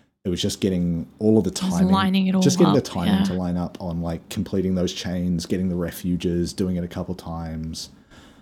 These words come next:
Speaker 1: Um, which, you know, it's classic first attempt at a raid stuff.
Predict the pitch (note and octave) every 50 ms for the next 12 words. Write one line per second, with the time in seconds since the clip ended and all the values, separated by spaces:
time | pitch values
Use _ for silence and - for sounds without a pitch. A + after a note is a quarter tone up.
0 | _ _ _ _ _ - D#2 D#2+ D#2 D#2 D#2 D#2 D#2 D#2 D#2 D#2+ - - - -
1 | G2+ F2+ - F2 E2 C#2 C#2+ F2 F2 - - - - - F2 E2 - - E2 D2+
2 | C#2 - - - - - - D#2 D#2 - F2+ E2+ - F2 E2 D2+ D#2 E2+ F2 E2
3 | D#2 D2+ D2+ D#2 E2 - - - E2 - - - -